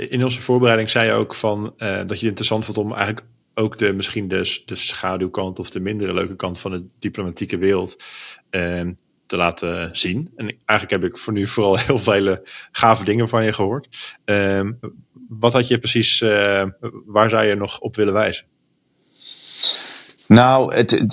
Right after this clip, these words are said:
Speaker 2: het, de, de belangrijkste uitdaging, denk ik,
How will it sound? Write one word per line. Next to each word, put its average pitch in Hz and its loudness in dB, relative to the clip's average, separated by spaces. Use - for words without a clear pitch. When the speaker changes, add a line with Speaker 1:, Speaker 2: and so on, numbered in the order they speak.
Speaker 2:
het, - 0
de, - 8
de 107 10
belangrijkste 107 8
uitdaging, 117 4
denk 107 0
ik, 127 -8